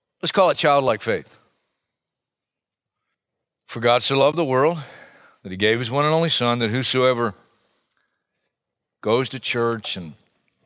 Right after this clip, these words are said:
gets their act together and starts to look and act like a Christian, whoever believes in him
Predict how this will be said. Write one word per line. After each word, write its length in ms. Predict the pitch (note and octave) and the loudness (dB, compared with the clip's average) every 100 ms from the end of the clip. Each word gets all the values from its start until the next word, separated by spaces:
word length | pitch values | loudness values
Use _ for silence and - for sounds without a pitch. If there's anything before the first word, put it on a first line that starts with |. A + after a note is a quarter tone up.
| _ _ _ - | _ _ _ -10
gets 240 | A#2+ A2+ | -8 -4
their 160 | B2 A#2 | 0 2
act 300 | B2 A#2 A2 | 2 0 -6
together 580 | G#2 A#2 A#2 A2+ A#2+ G#2 | -4 0 2 2 0 -2
and 180 | D#2+ C#2 _ _ _ _ _ _ _ _ _ _ | -8 -16 _ _ _ _ _ _ _ _ _ _
starts 320 | - A#2+ A#2 | -2 0 0
to 80 | A2 | 0
look 300 | A#2+ C3 C3 | 2 2 0
and 80 | B2 | 0
act 180 | B2 | 0
like 160 | A#2+ A#2+ | 0 -4
a 60 | G#2+ | -4
Christian, 600 | - B2 - B2 A#2 G#2+ - _ _ _ _ _ _ _ _ _ _ _ _ _ _ _ _ _ _ _ _ _ _ _ | -4 -4 -2 -4 -4 -6 -14 _ _ _ _ _ _ _ _ _ _ _ _ _ _ _ _ _ _ _ _ _ _ _
whoever 280 | - A2+ A#2 | -4 -2 -2
believes 420 | A2 A#2+ B2+ G#2+ | -2 0 0 -2
in 80 | G2+ | -6
him 200 | E2+ C#2+ | -10 -14